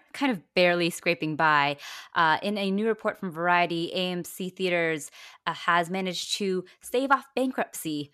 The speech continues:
once again. It's been on the precipice of bankruptcy f-, even before the pandemic took a wrecking ball to its finances, but the company has managed to raise nine hundred seventeen million dollars in new equity and debt capital. And, uh, that they're calling it enough cash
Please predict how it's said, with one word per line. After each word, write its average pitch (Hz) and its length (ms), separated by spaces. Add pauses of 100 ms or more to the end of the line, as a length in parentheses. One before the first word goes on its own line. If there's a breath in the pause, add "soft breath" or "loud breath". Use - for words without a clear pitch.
(120)
once 180 260
again. 175 320
It's 147 100
been 208 120
on 196 120
the 170 60
precipice - 440
of 147 80
bankruptcy 180 520
f-, - 180
even 180 220
before 165 500
the - 80
pandemic 151 460
took - 240 (320 loud breath)
a 175 80
wrecking 165 340
ball 147 200
to - 120
its 143 140
finances, 147 680
but - 140
the 165 80
company 247 460 (320 loud breath)
has 214 100
managed 254 300
to 269 40
raise 262 320 (300)
nine 208 140
hundred 214 200
seventeen 196 400
million 180 360
dollars 160 440
in 156 200
new 180 200
equity 156 460
and 151 160
debt - 240
capital. 123 640 (320 soft breath)
And, 160 340
uh, 156 240 (280)
that 185 260
they're 202 100
calling 208 300
it - 100
enough 202 320
cash - 480